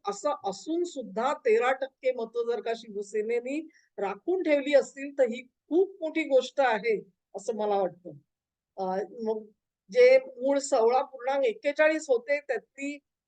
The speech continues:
ही जर का तुम्ही तेरा टक्के मतं काढली, तर उरतात तीन पूर्णांक एक्केचाळीस टक्के मतं.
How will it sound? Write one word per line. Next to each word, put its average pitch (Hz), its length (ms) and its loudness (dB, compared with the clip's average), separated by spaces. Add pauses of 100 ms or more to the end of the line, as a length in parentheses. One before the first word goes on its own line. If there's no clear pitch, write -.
(140)
ही 311 120 2
जर 311 220 4
का 294 160 -2
तुम्ही 277 280 -2
तेरा 254 280 4
टक्के 269 300 -4
मतं 247 240 -4
काढली, 220 400 -4
तर 254 120 0
उरतात 220 360 2
तीन 233 420 -18
पूर्णांक 247 360 -4 (280)
एक्केचाळीस 320 640 2
टक्के 269 240 0
मतं. 196 340 -6